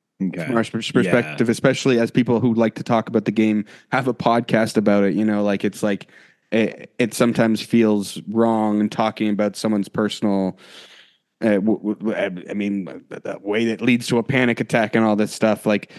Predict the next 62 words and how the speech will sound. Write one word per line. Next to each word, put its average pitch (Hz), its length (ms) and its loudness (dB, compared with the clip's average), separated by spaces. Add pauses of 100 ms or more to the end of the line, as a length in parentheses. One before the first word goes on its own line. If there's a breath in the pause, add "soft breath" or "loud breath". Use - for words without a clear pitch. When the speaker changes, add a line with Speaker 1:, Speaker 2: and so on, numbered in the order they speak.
(340 loud breath)
Speaker 2:
or 107 440 0 (340)
if, - 360 -2 (440)
if 123 320 0
Dee 127 300 6
is, 87 300 0
Speaker 1:
Mm-hmm. 120 180 -8
Speaker 2:
is 123 200 0
talking 123 340 2
about 110 340 2
her 113 140 0
family 113 520 2
and 107 160 0
stuff, 107 400 0
and, 104 200 0
like, 98 320 -2 (1300 loud breath)
you 135 160 4
know, 117 280 4 (240)
it, 147 200 -2
it, - 320 -12 (100)
it, 151 140 -4
it's, 151 340 -4
it's 143 180 -4
tough 180 220 0
to - 100 -2
talk 120 260 -2
about. 104 280 -2
You 120 100 -2
know 117 80 0
what 113 80 2
I 113 60 2
mean? 113 260 0
Like, 98 280 -2
it - 360 -4
Speaker 1:
Yeah, 120 340 4
we're 107 160 4
not 120 220 2
really 113 220 2
necessarily 101 500 0
involved 95 360 -2
in 95 80 -2
those 95 160 -2
situations, 92 720 -2
and 95 80 -2
almost 95 320 -2
kind 101 120 -4
of 92 80 -6
feels 90 220 -4
like, 92 240 -4
uh, 87 140 -4
who 101 240 0
are 98 140 0
we 92 280 -2
to 90 100 -6
talk 90 300 -6
about 87 220 -6
what 90 160 -4
gives 90 180 -6
us 90 100 -4
kind - 180 -8
of, 87 100 -6
like, 90 220 -8
the, 85 340 -6